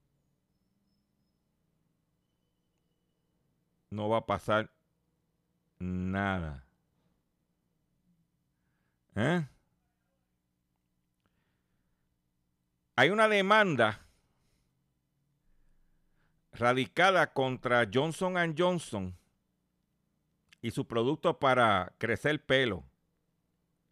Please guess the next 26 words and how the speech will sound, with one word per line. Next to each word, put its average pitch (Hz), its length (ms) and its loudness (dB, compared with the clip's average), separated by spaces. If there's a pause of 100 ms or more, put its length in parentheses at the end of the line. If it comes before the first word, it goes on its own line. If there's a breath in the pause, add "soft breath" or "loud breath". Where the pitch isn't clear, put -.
(2250)
Se-, - 220 -16
según, 135 580 -2 (1700)
eh, 120 200 -2
una 156 420 2
demanda 160 340 0
de 139 60 -4
clase 165 360 0
fue 135 240 0
radicada 156 880 2
contra 117 360 -2
Johnson 156 320 -4
and 160 180 -2
Johnson 123 540 -2 (680)
con 127 180 -4
el 117 40 0
reclamo 156 460 0
de, 135 220 2
del 120 260 -2
company, 170 800 -2
de 131 260 -2
que 127 140 -2
el 120 180 -2
producto 123 380 -2
de 165 80 2
la 156 100 2
compañía, 156 760 -4